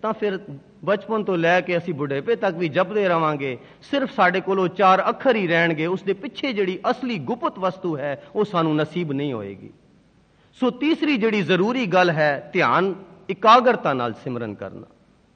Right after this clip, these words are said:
ਤੇ ਜਿਉਂ-ਜਿਉਂ ਇਕਾਗਰਤਾ ਤੇ ਧਿਆਨ ਦੁਆਰਾ ਸਿਮਰਨ ਕੀਤਾ ਜਾਂਦਾ ਹੈ, ਤਿਉਂ-ਤਿਉਂ ਗੁਰਮੰਤਰ ਦੇ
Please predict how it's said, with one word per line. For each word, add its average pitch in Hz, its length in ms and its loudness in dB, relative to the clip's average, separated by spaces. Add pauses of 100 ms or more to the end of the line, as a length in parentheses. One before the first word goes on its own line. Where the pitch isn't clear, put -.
(380)
ਤੇ 202 100 4
ਜਿਉਂ-ਜਿਉਂ 262 540 2
ਇਕਾਗਰਤਾ 220 760 4
ਤੇ 185 160 -2
ਧਿਆਨ 185 400 2
ਦੁਆਰਾ 226 300 6
ਸਿਮਰਨ 196 380 0
ਕੀਤਾ 175 360 -2
ਜਾਂਦਾ 160 380 2
ਹੈ, 151 560 -2
ਤਿਉਂ-ਤਿਉਂ 277 440 2
ਗੁਰਮੰਤਰ 185 640 0
ਦੇ 190 160 -2